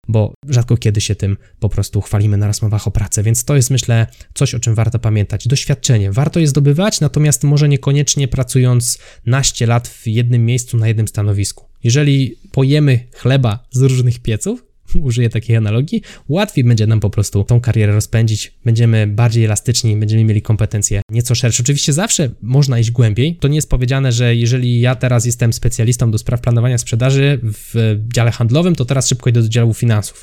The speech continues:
Tutaj nie o to chodzi. Możemy w obrębie działu finansów się poruszać tak, aby docelowo dojść do jakiegoś stanowiska, które nas interesuje, zażywając kompetencji w ogóle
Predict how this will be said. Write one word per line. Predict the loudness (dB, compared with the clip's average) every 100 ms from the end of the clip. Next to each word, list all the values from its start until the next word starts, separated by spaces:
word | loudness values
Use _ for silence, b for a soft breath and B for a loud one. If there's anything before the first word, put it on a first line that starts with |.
| -8
Tutaj | -4 2
nie | 2
o |
to | 2
chodzi. | 2 0 -2 -10 _ _
Możemy | 2 2 2
w |
obrębie | 2 2 2 0
działu | 0 0
finansów | 0 -2 -2 0 -2 -4 b b
się | -6 -4
poruszać | 0 0 0 -2 -6
tak, | -6 -6 -10
aby | -4 -2
docelowo | 0 0 2 2 2
dojść | 2 0
do | 0
jakiegoś | 0 0 -2
stanowiska, | -2 -2 -2 -2
które | -2 0
nas | 0 0
interesuje, | -2 0 -2 -4 -6 -6 B -6
zażywając | -2 0 -2 -4 -2 -2 0 0 -2 -2
kompetencji | 0 2 2 0 -2 -2 -2
w | 0
ogóle | 2 2